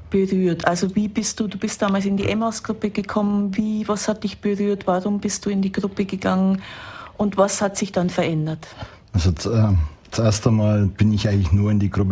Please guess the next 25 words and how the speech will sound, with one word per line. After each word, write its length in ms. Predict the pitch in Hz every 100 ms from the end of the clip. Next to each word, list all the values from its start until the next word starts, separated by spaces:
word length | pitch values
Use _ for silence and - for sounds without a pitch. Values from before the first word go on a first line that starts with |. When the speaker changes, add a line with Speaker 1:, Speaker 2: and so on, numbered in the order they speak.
| 95
Speaker 2:
gegangen, 240 | 98 95
dass 160 | 92 95
ich 80 |
mal 180 | 95 90
rauskomme 500 | 92 101 101 - 90
aus 140 | 90 -
der 120 | 92
Zelle. 340 | - 82 87 82 67 - - - - - - - - - -
Ich 180 | - 98
meine, 340 | 107 107 110 107
ich 320 | 104 - - - -
komme 280 | - 117 117
aus 160 | 113
einer 100 | 113
christlichen 520 | 98 117 113 120 101 101
Familie, 800 | 101 95 107 117 123 117 107 90
habe 220 | 95 98
aber, 360 | 98 98 92 85 - - -
na 200 | 92 92
ja, 200 | 92 104
durch 200 | 95 90
eine 100 | 95 - -
lange 340 | 87 95 101
Drogenkarriere 800 | 90 107 110 110 110 110 107 107
mein, 420 | 101 98 98 95